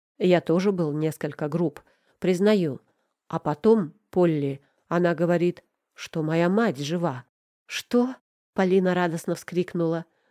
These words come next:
«Так это же замечательно, Анри! Но как? Откуда она знает?» Я попытался в двух словах пересказать все, что слышала от баронессы.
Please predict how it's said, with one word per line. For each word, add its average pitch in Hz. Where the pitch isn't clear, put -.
«Так -
это 226
же 190
замечательно, 190
Анри! 214
Но 208
как? 254
Откуда 262
она 285
знает?» 185
Я 180
попытался 180
в 160
двух 180
словах 170
пересказать 160
все, -
что 165
слышала 160
от 143
баронессы. 156